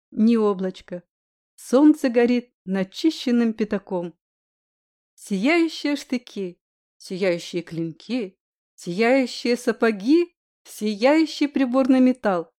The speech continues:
сияющие лица. Короче, все сверкает и прямо-таки лучится гордостью от победы. Плюс к этому новенькие парадные мундиры,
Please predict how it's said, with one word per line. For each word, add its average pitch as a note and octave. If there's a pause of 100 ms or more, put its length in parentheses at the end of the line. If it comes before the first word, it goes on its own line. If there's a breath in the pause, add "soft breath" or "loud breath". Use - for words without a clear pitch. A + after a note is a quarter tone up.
(520)
сияющие F#3+
лица. F#3+ (360)
Короче, A#3 (380)
все -
сверкает C#4+ (400)
и A#3+
прямо-таки D#4
лучится C#4+
гордостью A#3+
от A#3
победы. F#3+ (640)
Плюс G#3+
к -
этому G3+ (300)
новенькие C4
парадные G#3
мундиры, A3+